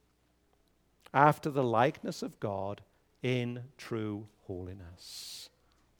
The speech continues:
What does that mean as we look at it in terms of the fulfillment of that promise in consummate reality?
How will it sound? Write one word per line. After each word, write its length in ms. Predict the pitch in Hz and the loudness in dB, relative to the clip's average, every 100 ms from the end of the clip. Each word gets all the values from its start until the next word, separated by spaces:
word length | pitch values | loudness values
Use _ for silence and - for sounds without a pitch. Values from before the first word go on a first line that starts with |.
| _ _ _ _ _ _ - - _ _ _ _ _ _ _ _ _ _ - | _ _ _ _ _ _ -20 -20 _ _ _ _ _ _ _ _ _ _ -2
What 140 | 131 | 2
does 140 | 131 117 | 4 6
that 180 | 143 | 4
mean 380 | 135 143 143 131 | 4 4 4 4
as 180 | 117 - | 0 -2
we 280 | 117 113 120 | -4 -4 -4
look 240 | 131 127 | -4 0
at 80 | 131 | 0
it 140 | 131 113 | 0 -2
in 100 | 113 | -6
terms 480 | - 127 123 120 | -2 -2 0 -2
of 160 | 123 107 - - - _ - | -6 -10 -18 -20 -20 _ -10
the 80 | |
fulfillment 880 | 113 143 127 - 165 160 151 127 110 | -4 0 0 2 8 10 10 6 0
of 120 | 113 117 | -4 0
that 200 | 127 - | -2 -2
promise 400 | 139 127 117 127 | -2 -2 -2 -4
in 120 | 120 | -6
consummate 680 | - - 165 160 - 120 - | -6 -2 0 0 -2 -4 -4
reality? 600 | 104 95 123 - 120 | -4 -4 -6 -10 -14